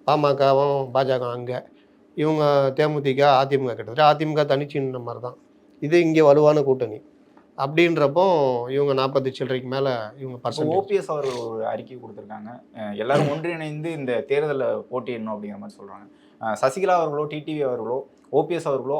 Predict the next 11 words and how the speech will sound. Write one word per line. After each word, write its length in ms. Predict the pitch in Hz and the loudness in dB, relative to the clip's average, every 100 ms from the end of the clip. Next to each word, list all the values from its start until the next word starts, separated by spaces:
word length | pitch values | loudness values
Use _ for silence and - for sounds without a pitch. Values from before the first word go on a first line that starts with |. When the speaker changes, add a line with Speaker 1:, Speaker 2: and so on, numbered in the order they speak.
| 131 | 0
Speaker 2:
அதிமுகவுல 540 | 156 185 170 165 160 143 | 0 0 -2 0 2 0
இணைஞ்சா 480 | 170 190 185 196 185 | -4 -4 0 0 2
இந்த 140 | 147 | -2
தேர்தல்ல 460 | 135 151 143 143 135 | -2 -4 -2 0 0
அதிமுக 360 | 131 135 123 | 0 -6 -6
வெற்றி 220 | 113 107 | -8 -10
பெறுமா? 320 | 113 107 98 - _ _ _ _ | -10 -10 -12 -16 _ _ _ _
அவர், 260 | 113 147 170 | 2 2 0
அவருடைய 420 | 120 131 156 156 139 | 2 2 4 2 0
கூற்றுப்படி. 440 | 143 123 110 101 - | -2 -6 -8 -10 -10
Speaker 1:
நீங்க 280 | - 147 156 | 0 2 4